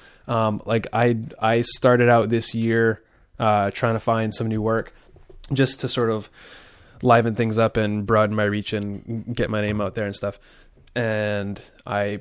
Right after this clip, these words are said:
probably, over the past week or so, I've, I've probably emailed probably, like, twenty or thirty different addresses for a few sites. And I've heard back from a few of them so far, and that's put some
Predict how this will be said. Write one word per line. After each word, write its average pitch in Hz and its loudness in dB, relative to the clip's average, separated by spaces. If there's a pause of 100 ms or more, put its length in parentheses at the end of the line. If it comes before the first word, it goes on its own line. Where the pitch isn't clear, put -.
probably, 127 0
over 110 -2
the 107 -4
past 107 -4
week 107 -8
or 113 -8
so, 107 -4
I've, 104 -6
I've 107 -6
probably 110 -4
emailed 107 -4 (640)
probably, 110 -4
like, 104 -2
twenty 110 -4
or 107 -2
thirty 104 -4
different 104 -8
addresses 104 -8 (340)
for 110 0
a 104 -4
few 107 -6
sites. 107 -4 (460)
And 104 -2
I've 104 -2
heard 135 2
back 123 4
from 120 -2
a 107 -2
few 110 -4
of 113 -4
them 110 -4
so 104 -4
far, 113 2
and 104 -4
that's - -8
put - -6
some 104 -6